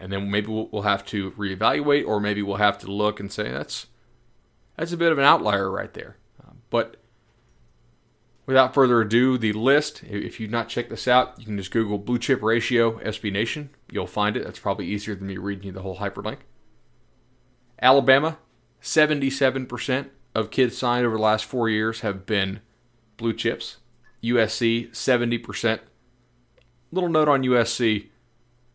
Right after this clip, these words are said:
they have been hurt by scholarship sanctions, so they've not signed quite the number of elite prospects that some schools on this list have, but they're still up there. Ohio State, uh, for my money, the second best recruiting team over the last four years, seventy percent,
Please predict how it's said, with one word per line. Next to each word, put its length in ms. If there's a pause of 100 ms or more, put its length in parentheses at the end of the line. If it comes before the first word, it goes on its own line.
(160)
they 180
have 420
been 120
hurt 220
by 120
scholarship 440
sanctions, 400
so 80
they've 220
not 340
signed 540
quite 260
the 60
number 420 (640)
of 120
elite 240
prospects 640 (160)
that 180
some 180
schools 320
on 140
this 180
list 220
have, 240
but 100
they're 140
still 260
up 100
there. 260 (600)
Ohio 380
State, 580
uh, 240 (180)
for 140
my 160
money, 280
the 100
second 320
best 200
recruiting 380
team 320 (720)
over 200
the 60
last 280
four 220
years, 340
seventy 260
percent, 440